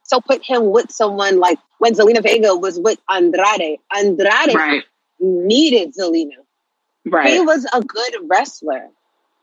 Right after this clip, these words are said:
Speaker 2: Right.
Speaker 1: but he needed Zelina because
Speaker 2: Mm-hmm.
Speaker 1: with Zelina, A one, A one stuff. People were way more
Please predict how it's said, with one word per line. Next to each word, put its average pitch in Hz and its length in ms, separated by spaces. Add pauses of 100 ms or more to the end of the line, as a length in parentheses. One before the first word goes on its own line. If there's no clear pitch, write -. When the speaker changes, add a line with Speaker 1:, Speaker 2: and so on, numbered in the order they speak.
(220)
Speaker 2:
Right. 147 240
Speaker 1:
but 113 80
he 302 160
needed 226 400
Zelina 175 520 (600)
because 180 380
Speaker 2:
Mm-hmm. - 40
Speaker 1:
with 262 240
Zelina, 285 420 (920)
A 262 160
one, 165 380 (540)
A 269 280
one 233 260
stuff. 170 280
People 269 360
were 185 340
way 254 520
more 196 640